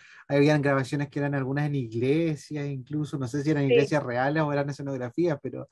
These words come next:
Speaker 1: igual eran bien potentes.
Speaker 2: Eran iglesias reales y grabamos en el cementerio y grabamos en el Hospital San José y graba-,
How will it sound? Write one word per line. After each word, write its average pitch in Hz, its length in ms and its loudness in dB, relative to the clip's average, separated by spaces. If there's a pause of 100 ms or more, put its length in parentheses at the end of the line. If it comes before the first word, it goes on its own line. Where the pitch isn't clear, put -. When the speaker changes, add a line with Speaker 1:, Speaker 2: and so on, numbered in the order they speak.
(440)
Speaker 1:
igual 123 240 0
eran 170 180 4
bien 151 160 4
potentes. 135 640 -2 (600)
Speaker 2:
Eran 220 240 2
iglesias 233 460 2
reales 214 500 4
y 196 180 -4
grabamos 208 420 4
en 214 60 -6
el 214 100 -6
cementerio 240 920 2
y 233 360 -2
grabamos 196 360 0
en 202 60 -6
el 202 100 -8
Hospital 190 420 -6
San 190 200 -4
José 262 680 6 (720)
y 202 400 8
graba-, 202 400 6